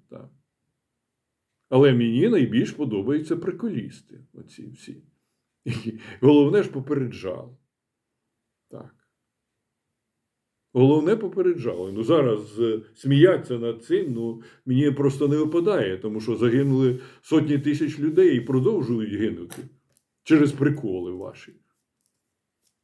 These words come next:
І ваші ж, і діти, і, і все таке прикол. Ну, як можна бути такими?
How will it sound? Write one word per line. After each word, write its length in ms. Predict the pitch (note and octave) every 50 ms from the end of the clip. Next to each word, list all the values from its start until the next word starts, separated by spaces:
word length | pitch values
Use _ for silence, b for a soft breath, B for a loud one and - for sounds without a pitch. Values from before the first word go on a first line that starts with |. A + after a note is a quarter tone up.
| _ -
І 100 | D#3 E3
ваші 480 | F#3 F#3 G3 F3 D#3 C3+ C3 - C#3+ C3
ж, 120 | A#2+ C#3+
і 40 | C#3
діти, 500 | A#2+ G#2+ A2+ C3 C#3 C#3 C#3 C#3 C3 A#2
і, 260 | A#2 A#2 A2+ G#2+ B B B B
і 80 | C#3+ C#3+
все 300 | C3 - - D3+ C3+ A#2+
таке 300 | B2+ A#2+ - - A#2+ A#2
прикол. 760 | - - C#3+ D3+ D#3 D#3 - - F#2+ F#2 F2+ - - - - _ _ _ _ _ _ _ _ _ _ _ _ _ _ _ _ _ _ _ _ - - - - _ _ _ -
Ну, 140 | C#3+ B2+ A#2
як 440 | - G#2+ A2 B2+ E3+ E3+ C#3+ - C3+
можна 340 | C3+ C3+ C3 A#2+ A#2+ B2+ A#2+
бути 340 | A2+ A#2 A#2 A2+ - B2
такими? 440 | A2+ - - A2+ G#2+ - A2 - -